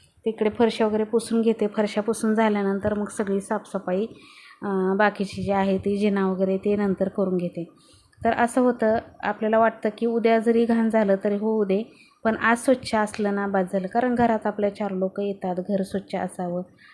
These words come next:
आणि घर नेहमी टापटीप आणि स्वच्छ सुंदर घर पाहायला मला आवडतं. एक अर्ध्या दिवशी जर फरशी घाण झालेली असेल पाच वाजेपर्यंत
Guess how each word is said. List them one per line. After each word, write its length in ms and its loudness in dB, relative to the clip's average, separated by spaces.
आणि 240 -2
घर 160 2
नेहमी 360 2
टापटीप 520 -2
आणि 220 0
स्वच्छ 380 -4
सुंदर 520 0
घर 260 0
पाहायला 320 4
मला 220 2
आवडतं. 540 2
एक 240 0
अर्ध्या 240 4
दिवशी 320 -2
जर 220 2
फरशी 400 0
घाण 320 2
झालेली 360 0
असेल 340 -2
पाच 300 0
वाजेपर्यंत 480 0